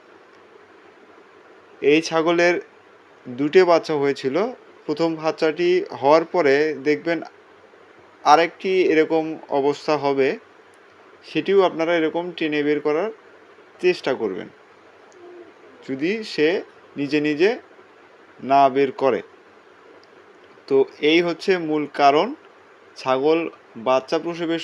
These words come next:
সময় এই বিষয়গুলো লক্ষ্য রাখলে অবশ্যই আপনার ছাগলটি সুস্থ সবলভাবে জন্মগ্রহণ করবে। তো আমাদের ভিডিও আপনাদের কেমন লাগে অবশ্যই মতামত প্রদান করবেন।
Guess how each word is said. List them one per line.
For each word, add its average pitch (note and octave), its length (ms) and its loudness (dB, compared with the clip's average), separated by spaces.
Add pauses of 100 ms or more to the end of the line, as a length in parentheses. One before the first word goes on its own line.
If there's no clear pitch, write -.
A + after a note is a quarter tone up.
সময় D3+ 280 -4 (160)
এই C#3 80 -2
বিষয়গুলো D#3 600 -2 (200)
লক্ষ্য C3 280 -6
রাখলে D3 420 -4 (260)
অবশ্যই D#3 520 -4 (100)
আপনার C#3 280 -4 (100)
ছাগলটি B2+ 440 -4 (160)
সুস্থ - 240 -14 (160)
সবলভাবে C3+ 480 -4 (1040)
জন্মগ্রহণ C#3 480 -2 (100)
করবে। D3+ 240 0 (1300)
তো C3+ 60 -2 (160)
আমাদের D#3 420 2 (960)
ভিডিও E3+ 340 0 (260)
আপনাদের D3 340 0 (180)
কেমন D3+ 260 0 (120)
লাগে D#3+ 280 -2 (280)
অবশ্যই C#3 520 -2 (120)
মতামত C#3 480 -4 (1080)
প্রদান D3+ 360 0
করবেন। D#3 380 -4